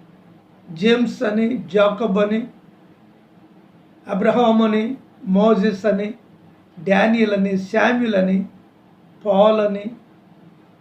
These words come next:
ఆండ్రూస్ అని, మాథ్యూస్ అని, థామస్ అని, ఈ విధంగా పేర్లు పెట్టుకోవాలి. కానీ అలా పెట్టుకోకూడదు, వాళ్ళ క్రైస్తవులు కన్వర్ట్ అవుతున్నారు, కానీ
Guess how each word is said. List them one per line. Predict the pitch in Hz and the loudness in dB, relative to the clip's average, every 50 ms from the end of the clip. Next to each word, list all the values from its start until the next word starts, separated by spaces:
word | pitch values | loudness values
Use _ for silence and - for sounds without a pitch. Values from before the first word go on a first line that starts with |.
| _ _ _ _ _ _ _ _ - - - - - - - - _ - - 208 | _ _ _ _ _ _ _ _ -20 -20 -20 -20 -20 -20 -20 -20 _ -8 -4 -2
ఆండ్రూస్ | 214 233 233 220 190 233 226 202 - - | 0 0 0 0 0 0 0 -2 -2 -2
అని, | 214 196 196 202 | -2 -2 -2 -2
మాథ్యూస్ | 196 190 190 190 208 202 - - - - 233 220 196 - - 214 | 0 0 2 2 2 2 -2 -6 -16 -16 -14 -14 -12 -8 -6 -4
అని, | 196 208 202 - - - - - - - _ _ _ _ _ _ _ - _ _ - - - 202 | -2 -2 -4 -6 -10 -16 -20 -20 -20 -20 _ _ _ _ _ _ _ -20 _ _ -20 -12 -6 -2
థామస్ | 208 214 220 220 220 220 202 185 - 233 | 0 0 2 2 2 0 -2 -2 -2 0
అని, | 208 196 190 196 | 0 0 0 -2
ఈ | 196 196 214 226 | -2 -2 0 0
విధంగా | 226 240 - 240 226 220 214 | 0 0 0 0 0 0 0
పేర్లు | 196 - 247 226 220 226 220 | -2 -2 -2 -2 -2 -2 -2
పెట్టుకోవాలి. | 190 190 170 - - - - 160 156 - - - - _ _ _ _ _ _ _ _ _ _ _ _ _ - _ - - _ _ _ - - - | -2 -4 -4 -6 -8 -12 -14 -14 -14 -16 -20 -20 -20 _ _ _ _ _ _ _ _ _ _ _ _ _ -20 _ -20 -20 _ _ _ -16 -6 -2
కానీ | 220 226 269 320 359 330 302 | 0 0 2 2 2 2 2
అలా | 254 226 220 233 | 2 2 2 2
పెట్టుకోకూడదు, | - 247 247 247 - 320 302 - 285 277 277 262 269 269 254 | 2 2 0 2 0 -2 0 2 0 0 0 0 0 0 0
వాళ్ళ | 233 240 233 220 | 0 0 0 -2
క్రైస్తవులు | 226 - 247 262 277 - - 277 269 233 226 | -2 -2 -2 -2 -2 -2 -4 -2 -2 -2 -2
కన్వర్ట్ | - 233 233 247 269 254 - 262 | -2 -2 0 0 0 0 0 0
అవుతున్నారు, | 247 233 - 247 233 233 226 - | -2 -2 -2 -2 -2 -2 -2 -2
కానీ | 240 247 285 311 392 | 0 0 0 0 -2